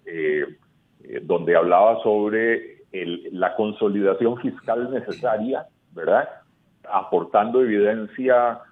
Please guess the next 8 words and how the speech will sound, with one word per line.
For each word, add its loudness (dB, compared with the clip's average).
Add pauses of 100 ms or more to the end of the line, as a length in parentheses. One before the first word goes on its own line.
(200)
eh, -8
científica, -2
empírica, -2
económica -2
de, 0
de, -4 (100)
de, -6
de -10